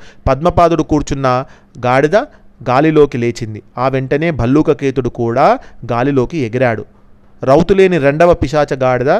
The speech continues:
వారి వెంట ఎగిరి రాసాగింది. అంటే ఎక్కి దాని మీద నడిపే వాళ్ళు ఎవరు లేకుండా అది కూడా ఒట్టిగానే వచ్చేసింది వాళ్ళ వెంబడి. అడవులు, కొండలు, నదులు దాట్-, దాట్-, దాటుతూ సూర్యాస్తమం అయ్యే వరకు వారు ఒకానొక నగరం సమీపించారు.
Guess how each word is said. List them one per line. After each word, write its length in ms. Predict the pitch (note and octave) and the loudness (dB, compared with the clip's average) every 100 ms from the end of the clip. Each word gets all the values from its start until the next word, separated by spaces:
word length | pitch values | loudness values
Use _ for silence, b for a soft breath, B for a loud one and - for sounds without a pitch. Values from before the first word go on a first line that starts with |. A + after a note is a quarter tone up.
| - - | -4 -4
వారి 280 | B2+ C3 | -2 0
వెంట 240 | B2+ C3 F#3 | 0 -2 -2
ఎగిరి 360 | C#3+ B2 F3+ | -2 0 0
రాసాగింది. 840 | D3 G#2+ A#2 B2 B2 A#2 G#2+ G#2+ - b b b | 0 -4 -6 -6 -6 -8 -10 -12 -14 b b b
అంటే 140 | C#3+ F3+ | -2 2
ఎక్కి 560 | C#3 - F#3 F3+ F3 | 2 2 2 4 4
దాని 200 | D3 D3 | 2 2
మీద 120 | D3+ | 2
నడిపే 260 | C#3+ C#3+ D#3+ | 0 2 2
వాళ్ళు 260 | D#3+ D#3 C#3+ | 4 4 4
ఎవరు 180 | D3+ | 4
లేకుండా 440 | C#3+ C3+ C#3+ C#3 G#3+ | 4 2 0 -4 -4
అది 240 | D#3+ D3 | -2 -2
కూడా 180 | D3+ F3 | 0 2
ఒట్టిగానే 400 | D#3 C3 D3 D3 | 2 0 -2 0
వచ్చేసింది 440 | C3 A#2+ - A2+ | -2 -8 -10 -8
వాళ్ళ 160 | A2 A2 | -6 -4
వెంబడి. 280 | A#2 A2+ - B B B - | -4 -6 -6 B B B 0
అడవులు, 440 | C#3 D#3+ D#3 C#3+ | 4 4 6 4
కొండలు, 440 | C3+ C#3+ D3+ D3+ C#3 | 4 2 4 4 4
నదులు 340 | B2 B2+ D3+ | 4 2 2
దాట్-, 540 | B2 A2+ B2 - - A#2+ | 2 0 -2 -8 -18 -6
దాట్-, 460 | A#2 A#2+ - C3 | -4 -4 -8 -6
దాటుతూ 640 | A#2 B2 D3 G3+ B3 A3 - B B | -2 -2 -2 0 4 4 0 B B
సూర్యాస్తమం 840 | - F3 G3+ G#3 F#3+ F#3+ E3+ E3 D#3+ - | -2 2 4 4 2 0 -2 -4 -8 -8
అయ్యే 200 | C3 D3+ | -2 2
వరకు 680 | D3 C3+ C3+ D#3 C#3 C3+ D3+ - - | 4 2 0 0 4 4 0 -6 0
వారు 180 | C3+ C3+ | 4 4
ఒకానొక 420 | B2+ F3 F3 D#3+ | 2 2 2 0
నగరం 380 | C#3 B2 C#3+ G#3 | 0 0 0 0
సమీపించారు. 720 | D3 C3+ C3 A#2+ A2 G#2 | -2 -2 -4 -8 -8 -10